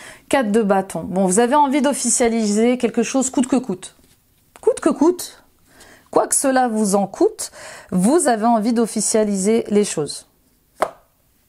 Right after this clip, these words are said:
Hmm. Pour d'autres, on voit bien qu'il y a l'officialisation de quelque chose, d'un partenariat, d'une alliance,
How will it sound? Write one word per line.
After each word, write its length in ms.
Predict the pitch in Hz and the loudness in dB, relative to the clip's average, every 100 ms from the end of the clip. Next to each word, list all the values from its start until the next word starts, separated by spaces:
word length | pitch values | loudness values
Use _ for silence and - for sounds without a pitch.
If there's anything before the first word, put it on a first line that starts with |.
| _ _ - - | _ _ -20 -6
Hmm. 140 | 185 165 - _ _ _ _ _ _ _ - - - - - - - - | -4 -4 -8 _ _ _ _ _ _ _ -20 -20 -20 -20 -20 -20 -20 -2
Pour 140 | 196 | 0
d'autres, 260 | 202 359 262 | 2 2 2
on 40 | |
voit 180 | 202 190 | 2 0
bien 400 | 185 240 302 359 - - _ _ _ | 0 0 0 -4 -10 -20 _ _ _
qu'il 160 | - 262 | -2 2
y 20 | |
a 140 | 262 240 | 2 2
l'officialisation 1000 | 247 320 - 277 269 247 233 240 233 247 | 0 0 -2 -2 0 0 0 0 0 -2
de 60 | |
quelque 300 | 240 214 220 | 0 -2 0
chose, 560 | 208 - 226 269 330 247 | 0 0 2 2 0 -2
d'un 100 | 202 | -2
partenariat, 1040 | - 226 - 240 226 226 226 233 240 277 | 0 -4 -2 0 2 0 2 2 2 2
d'une 200 | 233 214 196 | -2 0 0
alliance, 800 | 202 202 220 254 294 294 - | 0 0 2 2 -2 -4 -10